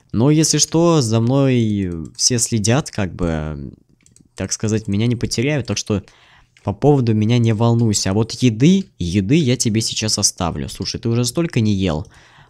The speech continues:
На вот, а, держи тебе, м, курочку. На вот, слушай, я тебе вот здесь вот оставлю. Ты обязательно только поешь, ладно? Ты уже так долго не ел,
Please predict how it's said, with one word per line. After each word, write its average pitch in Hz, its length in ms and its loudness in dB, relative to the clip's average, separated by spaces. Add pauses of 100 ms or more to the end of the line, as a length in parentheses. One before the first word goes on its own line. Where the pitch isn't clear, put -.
На 113 180 2
вот, 95 280 -4
а, 87 280 -2
держи 110 320 -2
тебе, 82 480 -4
м, - 440 -16 (300)
курочку. - 600 -2 (520)
На 110 200 0
вот, 87 260 -2
слушай, - 360 -6
я 117 60 0
тебе 139 180 0
вот 139 140 0
здесь 135 240 0
вот - 120 -6
оставлю. 110 540 -2 (500)
Ты 123 100 0
обязательно 127 420 0
только 117 240 -4
поешь, 107 440 0
ладно? 131 280 0
Ты 113 100 -4
уже 113 240 2
так 113 260 -2
долго 117 260 2
не 104 140 2
ел, 147 380 0